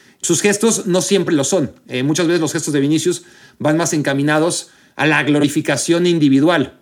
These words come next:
aunque sea a nivel inconsciente, ¿no? Kvaratskhelia no. Cada vez que tiene un recurso exquisito es porque le beneficia al equipo, porque va a generar una oportunidad de gol, porque el peligro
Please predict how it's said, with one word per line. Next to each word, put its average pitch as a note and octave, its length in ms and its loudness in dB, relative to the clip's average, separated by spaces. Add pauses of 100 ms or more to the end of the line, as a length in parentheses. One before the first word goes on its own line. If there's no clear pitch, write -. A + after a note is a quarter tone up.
aunque D3 240 -2
sea F#3+ 120 0
a G3+ 40 2
nivel G3+ 180 4
inconsciente, G3 540 0
¿no? D#3+ 160 -6 (140)
Kvaratskhelia E3 580 -2
no. A3 340 -2
Cada A3 220 0
vez A3+ 160 0
que A3+ 160 2
tiene F#3+ 320 2
un G3 200 2 (140)
recurso F#3 560 0
exquisito F#3 800 -4 (340)
es - 300 -4
porque D3+ 640 0
le C3 120 2
beneficia C3+ 420 0
al D3 60 2
equipo, G3 480 0 (160)
porque D3+ 220 -2
va D3+ 80 0
a - 40 -2
generar F3 360 -2 (320)
una E3+ 380 0
oportunidad D#3 460 0
de F3 80 2
gol, G#3+ 340 2
porque D#3 420 0
el D3 200 0
peligro F#3 760 2